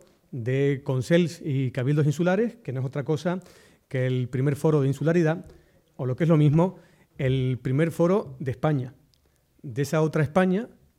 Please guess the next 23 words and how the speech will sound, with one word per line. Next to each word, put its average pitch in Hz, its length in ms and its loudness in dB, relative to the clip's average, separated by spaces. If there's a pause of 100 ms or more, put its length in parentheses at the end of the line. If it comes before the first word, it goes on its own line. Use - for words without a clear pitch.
(120)
la 123 200 -4
extrapeninsular, 131 840 -2 (260)
la 127 160 -6
insular, 147 520 -4 (320)
que 139 100 -4
comparte 151 720 2
realidades, 147 720 0 (100)
que - 120 -12
comparte 131 420 -4
preocupaciones 135 640 -2 (120)
y 143 120 -8
que 151 260 -2 (240)
también 143 480 0
de 131 80 -6
forma 147 260 -6
común 143 360 -4 (320)
jugamos 143 540 -2 (120)
un 143 180 -2
papel 143 440 0
vertebrador 135 540 -2
esencial 165 500 -2 (680)
del 143 320 2
territorio, 196 800 2